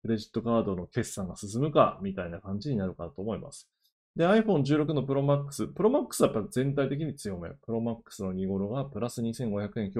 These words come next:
上がってて、七千二百円。プロマックス五一二がマイナス六千円で、これ結構下がりましたね。マイナス六千円ね。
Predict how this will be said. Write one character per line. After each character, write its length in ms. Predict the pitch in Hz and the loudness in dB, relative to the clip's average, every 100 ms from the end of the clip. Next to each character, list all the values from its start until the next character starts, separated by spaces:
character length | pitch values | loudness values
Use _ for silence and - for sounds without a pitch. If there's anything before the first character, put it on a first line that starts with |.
| 98 | 2
上 60 | 95 | 2
が 140 | 104 | 0
っ 40 | |
て 120 | - 104 | -2 2
て、 300 | 156 - 143 - _ - | 2 2 -4 -20 _ -8
七 180 | 98 104 | -6 -4
千 240 | 104 90 | -4 -6
二 140 | 95 98 | -6 -6
百 260 | 110 180 | -2 2
円。 240 | 175 101 - _ _ _ _ | 2 2 -4 _ _ _ _
プ 60 | - | -4
ロ 100 | 107 | 0
マ 120 | 107 | 0
ッ 20 | 107 | -2
ク 80 | |
ス 120 | - 95 | -6 -2
五 180 | 104 | 0
一 140 | 101 98 | 0 -2
二 140 | 95 | -4
が 160 | 104 127 | -2 0
マ 180 | 92 98 | 0 0
イ 60 | |
ナ 80 | 117 | -2
ス 100 | - | -2
六 180 | 104 104 | -4 -4
千 140 | - | -4
円 40 | 107 | -2
で、 40 | |
こ 100 | 101 | 6
れ 80 | 220 | 8
結 240 | 214 214 - | 8 2 -2
構 120 | 123 | -4
下 120 | 113 92 | -4 -2
が 100 | 104 | 0
り 100 | 123 | 0
ま 80 | |
し 120 | 117 - | 0 -4
た 60 | |
ね。 100 | 95 90 90 85 80 80 78 | -4 -4 -4 -6 -8 -10 -10
マ 160 | 78 82 | -10 -8
イ 80 | 82 | -8
ナ 100 | 85 | -8
ス 120 | - | -10
六 140 | 85 - | -12 -12
千 220 | - 87 85 | -12 -12 -10
円 120 | 85 | -4
ね。 240 | 135 120 | 0 0